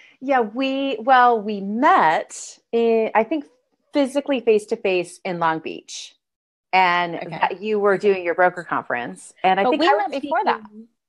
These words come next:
Speaker 1: um, but face-to-face, I don't think
Speaker 2: Oh, yeah,
Speaker 1: have
Speaker 2: yeah.
Speaker 1: we met face-to-face? I mean, I know we met
Speaker 2: No.
Speaker 1: each other on Facebook. Uh,
Speaker 2: <laughs>
Speaker 1: you were, you were hosting the, the broker conference, and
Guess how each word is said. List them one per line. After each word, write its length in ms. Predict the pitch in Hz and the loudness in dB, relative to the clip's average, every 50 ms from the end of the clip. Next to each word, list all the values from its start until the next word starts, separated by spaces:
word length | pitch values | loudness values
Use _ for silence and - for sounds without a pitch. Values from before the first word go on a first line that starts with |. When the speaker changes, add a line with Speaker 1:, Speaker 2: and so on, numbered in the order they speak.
| _ _ _ _ _ _ _ _ _ - - | _ _ _ _ _ _ _ _ _ 0 2
Speaker 1:
um, 280 | 233 226 208 202 175 - - | 2 2 2 0 -4 -6 -2
but 260 | 180 254 247 - - - - | 2 2 2 2 0 -2 4
face-to-face, 580 | 254 254 233 233 - 226 - 220 208 220 - | 4 4 4 4 2 0 4 4 4 4 4
I 20 | 277 | 0
don't 160 | 269 247 - | -2 -2 -2
think 140 | - 220 - | -4 -4 0
Speaker 2:
Oh, 100 | - 214 | 0 0
yeah, 180 | 202 185 147 - - | 2 2 -2 -2 -4
Speaker 1:
have 100 | - - | -4 -4
Speaker 2:
yeah. 80 | - | -2
Speaker 1:
we 100 | 320 269 | -2 -2
met 180 | 247 262 - - | -2 -4 -4 -2
face-to-face? 440 | 320 320 320 - 359 339 349 320 - - | -2 -2 -2 -4 -6 -6 -6 -6 -2 0
I 60 | 226 | 2
mean, 120 | 226 220 214 | 4 4 4
I 60 | 214 | 6
know 140 | 226 240 262 | 6 6 6
we 100 | 262 240 | 6 6
met 140 | 233 214 | 6 8
Speaker 2:
No. 60 | 214 185 | 6 6
Speaker 1:
each 100 | 160 208 | 6 4
other 80 | - | -2
on 160 | 185 175 170 - 160 | -8 -12 -8 -4 -2
Facebook. 320 | 156 156 - - 190 - - _ _ - - - - - - _ - | -4 -2 -2 -4 -6 -6 -6 _ _ -20 -20 -20 -20 -20 -10 _ 4
Uh, 580 | 196 196 269 - - 269 254 233 220 269 262 - 233 - | 6 8 8 8 6 4 0 -2 -2 -2 -2 0 -2 -2
Speaker 2:
<laughs> 40 | 311 | -2
Speaker 1:
you 100 | 311 294 | 0 2
were, 300 | 294 294 269 254 247 240 | 6 6 8 8 8 6
you 160 | 233 269 302 | 6 6 6
were 100 | 302 285 | 6 6
hosting 640 | 277 294 - 233 - 277 247 233 226 220 214 214 - | 4 4 2 2 0 0 2 2 2 2 2 0 2
the, 220 | 180 214 202 185 - _ - | 4 4 4 4 2 _ -4
the 120 | 170 208 196 | -4 -2 2
broker 320 | 202 202 208 208 240 226 | 4 4 4 4 0 -8
conference, 720 | - 196 170 165 165 - 156 143 139 175 - - - - _ _ _ _ - _ _ _ _ - | -4 -4 -4 -4 -2 -4 -4 -4 -4 -8 -12 -18 -20 -20 _ _ _ _ -20 _ _ _ _ 2
and 840 | 220 226 214 208 208 202 196 196 190 190 185 185 185 180 175 170 - | 2 4 4 4 4 4 4 4 4 2 0 0 -4 -6 -8 -10 -14